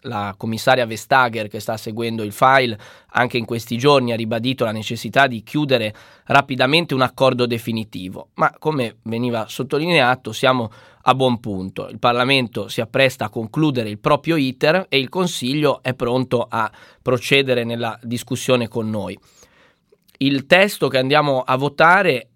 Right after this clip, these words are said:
vede però alcuni temi su cui il Parlamento ha scelto di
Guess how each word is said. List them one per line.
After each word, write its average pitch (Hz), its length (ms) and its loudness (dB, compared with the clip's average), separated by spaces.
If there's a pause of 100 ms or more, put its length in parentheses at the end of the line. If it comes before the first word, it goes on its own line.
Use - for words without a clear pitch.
(120)
vede 156 360 2
però 156 360 6
alcuni 135 440 -2
temi 131 380 -2
su 127 160 -8
cui 143 140 -6
il 123 80 -6
Parlamento 127 680 -2
ha 120 300 0 (220)
scelto 110 800 0
di 123 340 -4